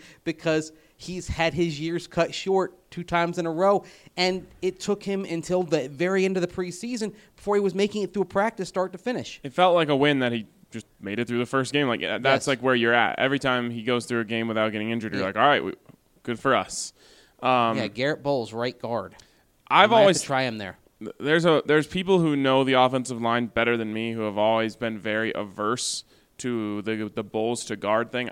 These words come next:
Speaker 2: I've always thought it was worth a try, um, and especially before you completely pull the cord on this experiment, I think it is worth a try.
Speaker 1: It's worked for some other guys. Like Robert Gallery from Iowa, uh, he went to the Raiders, I believe number two overall pick. That's a great example. He was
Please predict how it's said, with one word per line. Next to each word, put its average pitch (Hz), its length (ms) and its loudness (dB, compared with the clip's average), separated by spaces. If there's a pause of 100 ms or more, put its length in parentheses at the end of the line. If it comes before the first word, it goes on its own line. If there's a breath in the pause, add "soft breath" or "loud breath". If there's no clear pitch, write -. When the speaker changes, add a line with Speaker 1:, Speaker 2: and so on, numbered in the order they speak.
Speaker 2:
I've 175 200 2
always 185 240 2
thought 131 160 0
it 98 80 -2
was 104 180 -6
worth 107 240 -4
a - 20 -18
try, 107 680 -2 (480 soft breath)
um, 92 360 -4
and 110 200 -2
especially 156 440 0
before 123 300 -2
you 123 120 -4
completely 117 540 -6
pull 143 320 -4
the 139 80 -2
cord 156 420 2
on 151 200 0
this 151 140 -4
experiment, 147 720 -6
I 117 120 -4
think 127 220 -10
it 110 80 -4
is 127 160 -4
worth 135 220 -4
a 139 40 -6
try. 135 440 2
Speaker 1:
It's - 220 -6
worked 254 280 -8
for - 140 -12
some 170 220 -8
other 135 180 -4
guys. 107 300 -10
Like 143 200 -10
Robert 160 360 0
Gallery 123 420 -6
from 113 180 -16
Iowa, 104 380 -10 (160)
uh, 120 60 -12 (200)
he - 220 -20
went 135 160 -12
to - 80 -12
the 123 80 -8
Raiders, 113 520 -8
I - 360 -20
believe 127 160 -8
number 131 240 -8
two 127 200 -6
overall 107 340 -4
pick. - 240 -14
That's 135 160 -10
a 131 40 -8
great 120 220 -4
example. 101 460 -14
He 135 140 -10
was 123 340 -6